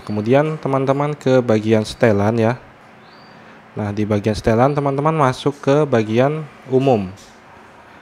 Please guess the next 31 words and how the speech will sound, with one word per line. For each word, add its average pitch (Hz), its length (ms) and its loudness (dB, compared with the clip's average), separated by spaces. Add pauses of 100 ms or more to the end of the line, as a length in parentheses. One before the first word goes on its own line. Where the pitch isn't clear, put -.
(120)
Nah, 107 160 -2
di 101 140 -4
bagian 104 340 0
umum 113 220 -4
ini 123 180 0
teman-teman 123 460 0
masuk - 320 -4
ke 123 240 4
yang 123 180 2
preferensi 113 560 0
akun 123 380 0
dan 110 160 0
perangkat, 104 400 -2 (100)
klik 110 240 -4
lagi. 107 400 -2 (1500)
Nah, 104 300 0
selanjutnya 107 420 0
teman-teman 135 560 -2 (400)
scroll 131 400 2
ke 123 140 -6
bawah 110 260 2
ya. 120 320 -2 (760)
Nah, 104 160 -6
di 104 80 -8
sini 123 240 -2
ada 131 240 4
tulisannya 123 560 2 (160)
nih, - 80 -6
histori 123 640 2
penelusuran 131 720 2
perangkat. 120 480 -2